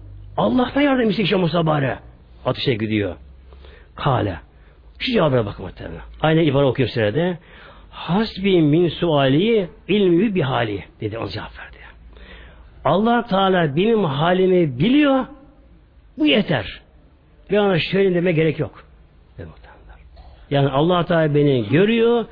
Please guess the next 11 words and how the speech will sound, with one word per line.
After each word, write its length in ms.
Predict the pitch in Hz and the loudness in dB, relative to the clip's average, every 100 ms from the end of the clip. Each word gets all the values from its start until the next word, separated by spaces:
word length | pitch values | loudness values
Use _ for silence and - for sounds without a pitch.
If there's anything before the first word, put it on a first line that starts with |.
| - - | -14 -8
halimi 600 | 151 170 175 165 147 110 | -2 0 2 2 0 0
biliyor, 400 | - 269 285 294 - - - | 2 2 2 0 -8 -20 -6
biliyor. 440 | 214 165 165 269 302 - - - - 156 | -2 0 2 0 -4 -10 -20 -20 -8 0
"Ben 100 | 214 | 2
ya 240 | 220 214 | 2 2
Rabbi 180 | 208 180 | 2 0
söyleyeyim 420 | - 208 220 202 | 0 0 2 2
deme 160 | 196 214 | 2 0
gerek 320 | 180 170 147 | 2 0 0
yok," 260 | 113 - - | -6 -8 -14
dedi. 200 | 92 | -12